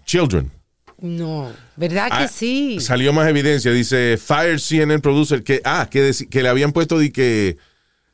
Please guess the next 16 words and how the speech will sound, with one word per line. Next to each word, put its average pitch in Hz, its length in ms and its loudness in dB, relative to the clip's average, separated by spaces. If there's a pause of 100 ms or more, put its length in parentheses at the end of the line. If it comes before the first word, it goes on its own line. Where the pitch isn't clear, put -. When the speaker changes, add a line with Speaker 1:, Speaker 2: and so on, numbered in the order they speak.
(220)
Speaker 1:
ah, 110 580 -2
Cuomo's 156 500 2
producer. 120 600 0 (120)
Speaker 2:
Sí, 202 600 -2
y 185 100 -12
el 175 80 0
Speaker 1:
Chris 185 220 2
Cuo-, 196 220 4
Speaker 2:
titular. 180 320 -6
Speaker 1:
Chris 220 300 0
Cuomo's 196 800 2
producer. 143 680 0 (240)
Speaker 2:
Es 165 200 -10
el 180 100 -2
Speaker 1:
Yeah. 170 280 -2
Speaker 2:
titular. 151 340 -8